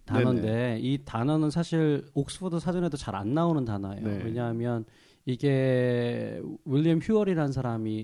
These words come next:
Speaker 1: 이제 저, 이제 그 당시 십팔 세기, 십구 세기 철학자 아닙니까? 근데 그, 그 철학자가 이제 귀납법을 <clears throat> 주장하면서
Speaker 2: 네.
Speaker 1: 어떤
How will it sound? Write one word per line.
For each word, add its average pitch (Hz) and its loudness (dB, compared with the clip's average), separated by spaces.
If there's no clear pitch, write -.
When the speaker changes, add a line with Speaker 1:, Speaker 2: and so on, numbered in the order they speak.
Speaker 1:
이제 110 -14
저, - -16
이제 113 -6
그 123 -10
당시 113 -6
십팔 139 -6
세기, 113 -6
십구 - -8
세기 123 -6
철학자 165 -6
아닙니까? 107 -6
근데 131 -6
그, 117 -2
그 127 -6
철학자가 139 0
이제 117 -6
귀납법을 151 2
<clears throat> 139 2
주장하면서 120 -2
Speaker 2:
네. 95 -8
Speaker 1:
어떤 147 0